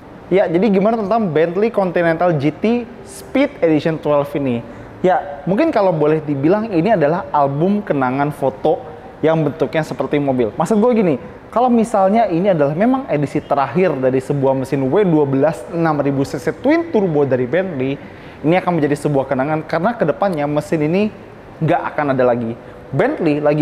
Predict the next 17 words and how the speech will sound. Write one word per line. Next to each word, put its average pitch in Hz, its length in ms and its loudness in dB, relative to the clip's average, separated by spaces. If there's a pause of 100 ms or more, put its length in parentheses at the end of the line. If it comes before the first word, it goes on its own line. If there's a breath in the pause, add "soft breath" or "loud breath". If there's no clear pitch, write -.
bikin 240 240 -2
mesin 170 240 -4
V 180 160 -8
delapan 131 560 0
hybrid 135 480 0
yang 165 160 0
tenaganya 135 400 0
bisa 139 240 -6
sampai 147 240 -2
tujuh 131 320 -2
ratus 120 400 -2
tenaga 117 320 -4
kuda, 127 240 0
atau 120 160 -4
mungkin 202 240 -2
delapan 131 400 -2
ratus, - 320 -6